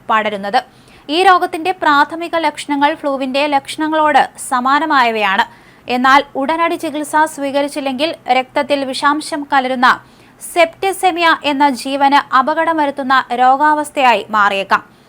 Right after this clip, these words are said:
മണിക്കൂറുകൾക്കുള്ളിൽ തന്നെ ഇത് മസ്തിഷ്കത്തിലെ തകരാറുകൾ, കോശി വലിയൽ എന്നിവയ്ക്ക് കാരണമായേക്കാം. എന്തിനധികം മരണം വരെ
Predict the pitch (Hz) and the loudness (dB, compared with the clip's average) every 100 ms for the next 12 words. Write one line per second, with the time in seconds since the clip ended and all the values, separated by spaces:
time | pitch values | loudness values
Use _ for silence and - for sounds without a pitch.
0 | - - - 302 339 349 392 392 381 381 | -20 -16 2 2 2 2 2 4 2 2
1 | 359 359 359 349 349 - 294 311 247 - | 0 0 0 -2 -2 -2 0 2 2 0
2 | 254 269 - 320 - 320 320 302 302 269 | -4 -6 -6 -10 -4 -4 0 -2 0 0
3 | 254 247 277 240 190 - _ _ - 294 | 4 6 4 4 0 -2 _ _ 2 4
4 | 302 - 320 302 294 277 254 247 254 247 | 4 -2 -2 0 0 -2 -2 -4 -4 -2
5 | 302 330 277 247 247 254 208 196 190 226 | -2 -2 2 2 2 -2 -2 -2 2 2
6 | - _ _ - 240 254 277 269 269 262 | 2 _ _ -8 -4 0 2 2 0 -2
7 | - 240 247 277 320 294 | -2 0 2 2 0 0